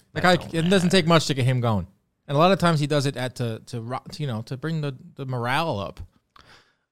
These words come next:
Speaker 1: I think I just saw a good one. I think Rizzo makes, like,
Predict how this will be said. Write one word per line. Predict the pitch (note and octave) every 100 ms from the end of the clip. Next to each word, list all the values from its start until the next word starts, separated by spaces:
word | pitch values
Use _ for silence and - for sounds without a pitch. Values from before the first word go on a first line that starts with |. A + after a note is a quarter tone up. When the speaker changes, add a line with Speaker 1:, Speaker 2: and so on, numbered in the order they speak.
| _ _ _
Speaker 1:
I | D#3
think | G3 G3+
I |
just | F#3 F#3
saw | - F3+
a | F3
good | - D#3+
one. | F3+ D#3+ G#2+ E2+ - _ _ _ _ _ _ _ _ _ _ _ _ _ _
I | D#3+
think | G3+ F3
Rizzo | E3+ F#3+ F#3+ F#3+ F#3
makes, | F#3 F3+ -
like, | F3+